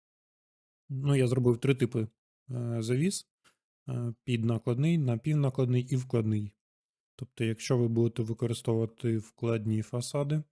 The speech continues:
е, звертайте увагу на те, що зараз документи, фурнітура, блюм.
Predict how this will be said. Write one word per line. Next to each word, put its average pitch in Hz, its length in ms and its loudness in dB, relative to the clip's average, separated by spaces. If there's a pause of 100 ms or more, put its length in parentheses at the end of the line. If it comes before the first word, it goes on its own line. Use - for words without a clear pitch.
(600)
е, 120 280 -2
звертайте 123 540 -2
увагу 113 400 -2
на 113 240 -4
те, 127 400 -8
що 120 560 -6 (1500)
зараз 120 460 -16
документи, 135 1000 -10 (100)
фурнітура, 120 480 -10
блюм. 127 760 -4